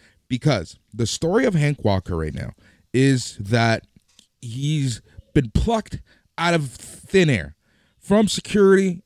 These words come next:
into wrestler, learning under Drew Gulak, he isn't developmental.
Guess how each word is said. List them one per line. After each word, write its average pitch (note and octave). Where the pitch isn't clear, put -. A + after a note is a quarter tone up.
into F3+
wrestler, D3+
learning G#3
under D#3+
Drew C#3+
Gulak, G2
he C4+
isn't B3+
developmental. E3+